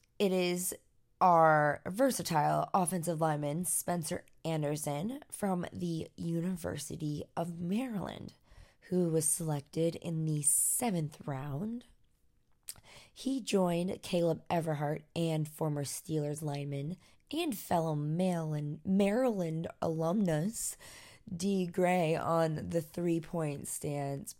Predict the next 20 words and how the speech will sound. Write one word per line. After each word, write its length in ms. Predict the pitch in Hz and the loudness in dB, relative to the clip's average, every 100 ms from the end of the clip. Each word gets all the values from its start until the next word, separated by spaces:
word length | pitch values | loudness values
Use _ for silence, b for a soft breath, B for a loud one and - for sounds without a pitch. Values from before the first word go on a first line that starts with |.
| - | -10
podcast, 1300 | - 190 190 190 - - 98 82 151 233 - - - B B B B B B - | -2 0 0 -4 -8 -6 -4 -2 -4 -6 -8 -12 -16 B B B B B B 0
another 280 | 175 165 | 2 4
one 140 | 160 160 | 2 0
of 100 | 151 | 0
our 100 | 147 | -2
Steeler 480 | - - 165 156 151 | -6 -4 0 0 0
nation 320 | 147 143 151 | -4 -6 -6
dot 200 | 156 - | -6 -8
com 260 | 147 147 | -10 -10
podcast. 720 | 135 - 180 - 180 165 165 - | -8 -4 -4 -4 -4 -4 -8 -6
Go 100 | 139 | -6
check 240 | - 156 | -6 -4
it 80 | 160 | 0
out, 200 | 170 165 | 2 2
y'all. 340 | 170 160 156 | 2 2 0
Big 240 | 151 - - | -4 -8 -6
shout 280 | - 156 | -2 0
out. 300 | 151 147 151 - B B B B B B B B B | 0 -2 -4 -8 B B B B B B B B B
Anyways, 680 | 240 285 302 196 190 240 233 B B B B B - | 0 2 4 4 4 0 -4 B B B B B 0
uh, 160 | 180 | 2